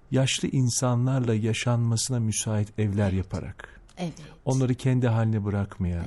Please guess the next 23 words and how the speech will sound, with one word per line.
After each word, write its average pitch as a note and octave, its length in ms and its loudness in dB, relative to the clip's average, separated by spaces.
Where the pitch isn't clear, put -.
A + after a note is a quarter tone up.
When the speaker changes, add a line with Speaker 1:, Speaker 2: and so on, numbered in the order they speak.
Speaker 2:
Evet. - 140 -16
Speaker 1:
Size C#3 340 0
muhtaç, B2 500 2
sevgi B2+ 440 0
sözcüklerinize, G#2+ 800 0
Speaker 2:
Evet. G2 100 -2
Speaker 1:
bakışlarınıza, A2 1000 0
Speaker 2:
Evet. - 140 0
Speaker 1:
e, - 40 -12
onlardan C#3+ 640 4
gelecek B2+ 500 2
tatlı C3+ 420 -4
bir C3+ 120 4
şefkate A#2+ 560 -2
muhtaç B2 540 -2
bu C3 120 0
insanların B2 680 0
da G2 160 0
sizle D3 460 0
yaşayabilecekleri A#2 1040 -2
alanlar, F#2 760 -2
en F3 80 0
azından A2+ 520 2